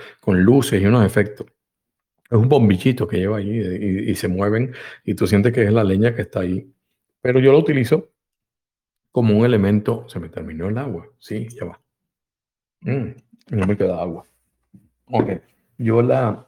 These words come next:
yo la utilizo como un elemento de Feng Shui en la, en una zona del baguá de, de, de mi casa. Ya le hice el Feng Shui a esta casa,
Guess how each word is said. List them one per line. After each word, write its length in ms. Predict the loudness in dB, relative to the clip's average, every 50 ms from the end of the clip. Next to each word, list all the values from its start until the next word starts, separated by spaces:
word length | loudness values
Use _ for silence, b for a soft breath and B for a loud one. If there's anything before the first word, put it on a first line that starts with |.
| _
yo 120 | 0 2 2
la 60 | 2
utilizo 440 | 0 0 -2 0 0 0 -2 -4 -4
como 200 | -2 -2 0 0
un 80 | 0
elemento 360 | 0 0 0 -2 -2 -2 -2
de 80 | -2 -2
Feng 200 | -2 -2 -4 -4
Shui 460 | -4 -4 -2 -2 -2 -2 -4 -8 -12 _ _ -20 -18 _
en 180 | -12 -10 -10 -10
la, 340 | -10 -10 -10 -12 -12 -14 -12 _
en 160 | -8 -6 -6 -4
una 120 | -4 -6
zona 360 | -6 -6 -4 -4 -2 -2 -2 -2
del 140 | -2 0
baguá 500 | 2 2 4 4 2 2 0 -2 -6 -10 _ _ _ _ _ _ -8
de, 320 | -4 -2 -2 -2 -2 -4
de, 500 | -4 -4 -4 -2 -4 -4 -6 -8 -10 _ _
de 140 | -2 0 0
mi 120 | 0 -2
casa. 360 | -4 -6 -6 -8 -10 -16 -20 _ _ _ _ -4
Ya 120 | 0 2
le 100 | 4 4
hice 160 | 4 4 2
el 80 | 0 0
Feng 240 | 0 0 0 0 0
Shui 200 | -2 -2 -2 0
a 40 | -2
esta 160 | -2 -4 -8
casa, 260 | -10 -10 -12 -16 -20